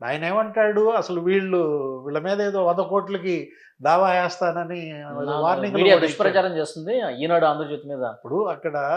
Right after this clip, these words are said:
Speaker 1: ఆ ఎఫ్బిఐ, ఆ సెక్ వాళ్ళ యొక్క రిపోర్ట్ సబ్మిట్ చేసింది. ఏది, ఆ
Speaker 2: Hmm.
Speaker 1: సెక్యూరిటీ ఎక్స్చేంజ్, అమెరికా సెక్యూరిటీ ఎక్స్చేంజ్, ఆ రిపోర్ట్లో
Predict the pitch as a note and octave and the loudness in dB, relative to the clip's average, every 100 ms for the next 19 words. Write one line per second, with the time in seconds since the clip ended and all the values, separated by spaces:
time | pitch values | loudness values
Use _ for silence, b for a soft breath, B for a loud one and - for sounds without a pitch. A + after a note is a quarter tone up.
0 | G#3 A#3+ - _ _ _ _ _ C3 C3 | -2 -6 -12 _ _ _ _ _ -6 -4
1 | C3+ C#3 E3+ G3+ G3+ G3 G#3+ - - _ | -6 -8 -6 -2 2 2 0 -6 -20 _
2 | _ _ _ - - - - G#3 - - | _ _ _ -14 -12 -6 -4 -4 -6 -14
3 | - _ _ _ _ _ _ _ _ - | -16 _ _ _ _ _ _ _ _ -2
4 | E3+ F#3+ F#3+ F#3+ F#3 - C4 C4 A3+ F3+ | 0 2 2 0 -2 0 -2 -2 -2 -2
5 | F3 F#3+ A3+ F3+ C3+ A2 A#2+ - _ _ | -2 -4 -4 -8 -10 -10 -14 -20 _ _
6 | D#3 F3+ D#3+ D3 F#3+ F3 G#3 F3+ F3+ F3 | -6 -4 -4 -4 -8 -2 -2 -2 -2 -2
7 | D#3+ - F#3 C#3+ B2+ E3 F3 F3 D#3+ E3 | -2 -4 -4 -4 -4 -4 -2 -2 -2 -4
8 | D3+ E3+ D3+ E3 D3 - E3+ C#3 B B | -8 -10 -8 -8 -10 -10 -10 -10 B B
9 | B C3+ C3+ D#3+ E3 B3 C4+ - C#4+ D#4 | B -8 -6 -6 -2 0 0 0 2 2
10 | F4+ - | 0 -12